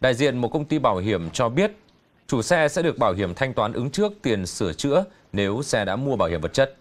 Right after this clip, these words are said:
Sau đó, đơn vị vận hành thu phí sẽ chi trả bù lại cho doanh nghiệp bảo hiểm theo nguyên tắc thế quyền. Trường hợp mà barrier chưa mở nhưng chủ phương tiện vẫn điều khiển xe ở vận tốc bình thường, nếu xảy ra va chạm, bảo hiểm vẫn sẽ chịu trách nhiệm bồi thường.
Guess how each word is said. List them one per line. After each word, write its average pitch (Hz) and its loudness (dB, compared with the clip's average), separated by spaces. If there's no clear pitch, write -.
Sau 135 2
đó, 120 6
đơn 151 2
vị 135 -2
vận 101 -4
hành 101 -2
thu 127 -4
phí 117 0
sẽ 123 0
chi 123 0
trả 92 0
bù 98 -2
lại 104 0
cho 110 -6
doanh 104 -2
nghiệp 98 0
bảo 90 2
hiểm 101 4
theo 95 0
nguyên 92 -2
tắc - -2
thế 101 -2
quyền. 104 2
Trường 156 0
hợp 147 6
mà 131 2
barrier 139 2
chưa 190 0
mở 127 4
nhưng 143 -2
chủ 127 0
phương 139 -4
tiện 104 -2
vẫn 131 -2
điều 139 2
khiển 107 0
xe 131 0
ở 113 2
vận 87 -6
tốc - -6
bình 123 -2
thường, 113 2
nếu 113 2
xảy 110 0
ra 104 0
va 117 2
chạm, 110 2
bảo 95 2
hiểm 87 -2
vẫn 98 -2
sẽ 120 0
chịu 120 -4
trách 160 -4
nhiệm 151 -4
bồi 104 0
thường. 101 2